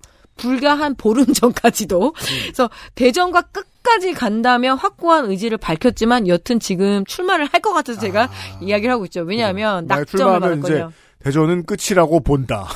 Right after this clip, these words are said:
Speaker 1: 네.
Speaker 2: <laughs> 이렇게 생각하는.
Speaker 1: 그래서 김태흠 충남지사 후보가 장 변호사 출마에 대해서 이렇게 이야기를 했습니다.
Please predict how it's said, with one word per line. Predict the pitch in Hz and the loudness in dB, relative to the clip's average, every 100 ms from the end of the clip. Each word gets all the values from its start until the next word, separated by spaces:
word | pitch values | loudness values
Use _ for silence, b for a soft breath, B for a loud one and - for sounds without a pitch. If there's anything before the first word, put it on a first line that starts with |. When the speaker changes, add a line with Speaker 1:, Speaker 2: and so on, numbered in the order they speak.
| - | -4
Speaker 1:
네. | 185 180 | -2 2
Speaker 2:
<laughs> | 196 | 2
이렇게 | 175 | 0
생각하는. | - 196 185 175 143 107 _ B B B | 2 4 4 2 -4 -6 _ B B B
Speaker 1:
그래서 | - 226 | -8 -6
김태흠 | 277 262 339 311 294 | -4 -2 -2 -2 -6
충남지사 | - 359 359 339 330 214 220 269 254 | -8 -4 -2 -2 -2 -6 0 2 2
후보가 | 269 247 233 294 208 156 b b b _ | 0 -6 0 2 2 -2 b b b _
장 | - 220 254 | 0 2 2
변호사 | 233 196 226 247 233 | -2 -2 0 2 0
출마에 | - 392 381 381 349 | -2 -4 2 2 2
대해서 | 240 220 202 262 254 170 156 - | 2 0 0 4 4 4 -2 -12
이렇게 | 208 262 - 240 | -4 -2 -2 -4
이야기를 | 180 185 180 180 | 0 0 -2 -4
했습니다. | 202 175 156 175 165 | -8 -8 -4 -2 -2